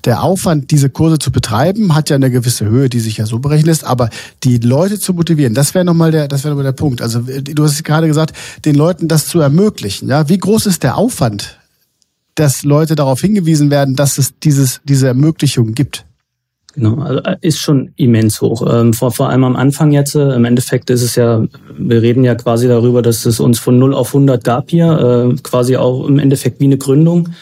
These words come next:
Speaker 2: Von, äh, den Digitalisierungsplan gab es mal und dann sind wir rausgeschossen und sind los. Äh,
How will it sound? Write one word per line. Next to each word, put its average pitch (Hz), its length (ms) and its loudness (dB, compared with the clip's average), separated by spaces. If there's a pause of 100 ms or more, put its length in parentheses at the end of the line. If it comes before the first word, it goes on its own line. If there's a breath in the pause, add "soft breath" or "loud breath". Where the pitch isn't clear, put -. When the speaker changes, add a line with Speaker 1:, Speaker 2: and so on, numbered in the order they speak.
(380 loud breath)
Speaker 2:
Von, 127 380 2
äh, 131 480 2
den 127 180 2
Digitalisierungsplan 147 1080 2
gab 135 240 -2
es 165 100 -6
mal 170 240 2
und 147 80 4
dann 139 140 4
sind 139 160 4
wir 135 120 4
rausgeschossen 156 720 0
und 139 120 4
sind 131 160 2
los. 151 320 -2
Äh, 131 260 2